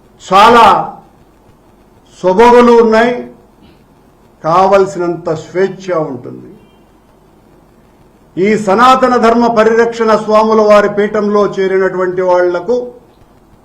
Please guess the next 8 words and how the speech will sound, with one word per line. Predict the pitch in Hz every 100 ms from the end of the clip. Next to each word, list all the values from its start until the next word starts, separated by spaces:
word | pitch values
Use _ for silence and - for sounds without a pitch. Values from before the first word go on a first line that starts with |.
| _ _ _ _ _ _ _ _
బాప్తిజం | 107 107 196 233 - 254 240 233 -
తీసుకున్నా | 214 - 202 208 208 214
ఏ | 196 180 190
అభ్యంతరమూ | 196 165 180 185 190 185 196
లేదు. | 185 160 123 - - _ _ _ _ _ _ _
ఎందువల్లంటే | 139 170 175 170 160 220 233 - - - _ _ _
పవన | 180 208 233
స్వాముల | - 220 220 214